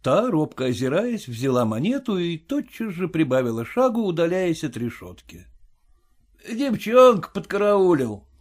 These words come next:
продолжал кучер. «Большое это у него удовольствие, чтоб испугать кого-нибудь голосом. Он и меня пугает. Идем мы это по шоссе,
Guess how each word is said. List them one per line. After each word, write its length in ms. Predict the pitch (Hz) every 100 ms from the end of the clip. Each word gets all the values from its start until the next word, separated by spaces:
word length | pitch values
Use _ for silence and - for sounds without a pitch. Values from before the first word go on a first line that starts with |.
| -
продолжал 480 | 113 117 120 117 107
кучер. 420 | 123 110 101 92 _ _ _ _
«Большое 680 | 202 269 269 - 294 277 233
это 160 | 220 226
у 60 |
него 220 | 226 220 214
удовольствие, 800 | 185 220 247 220 143 - 131 120
чтоб 220 | 175 - _
испугать 720 | - 202 - 240 214 208 135 -
кого-нибудь 400 | 165 147 120 117
голосом. 680 | 175 143 107 - 95 98 _ _ -
Он 180 | 269 330
и 60 |
меня 400 | 320 311 220 226
пугает. 680 | 160 196 160 139 104 95 _ _ _ _ _
Идем 380 | - 175 294 285
мы 140 | 202
это 340 | 180 170 147 120
по 160 | 170
шоссе, 580 | - 160 - 320 220